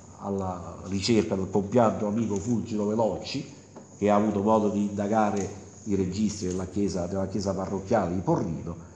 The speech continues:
Vengono, eh, uccise una decina di persone, di cui una, eh, signora che si chiamava Maria Pede, di settantadue anni, che viene bruciata viva in piazza.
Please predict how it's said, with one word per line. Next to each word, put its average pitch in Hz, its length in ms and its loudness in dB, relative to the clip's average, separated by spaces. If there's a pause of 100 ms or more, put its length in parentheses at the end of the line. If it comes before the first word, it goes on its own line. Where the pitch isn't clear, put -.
(160)
Vengono, 117 420 4
eh, 98 640 0
uccise 104 400 0
una 95 100 2
decina 101 260 2
di 98 80 0
persone, 117 360 2
di 110 120 0
cui 107 260 4
una, 104 500 0
eh, 101 60 -2
signora 92 500 0
che 87 60 -4
si 107 160 -6
chiamava 101 440 4
Maria 107 380 2
Pede, 95 720 -2 (160)
di 104 140 -4
settantadue 123 640 4
anni, 87 260 -2
che 104 60 0
viene 101 200 2
bruciata 92 580 0
viva 87 260 -2
in 82 140 -6
piazza. - 460 -2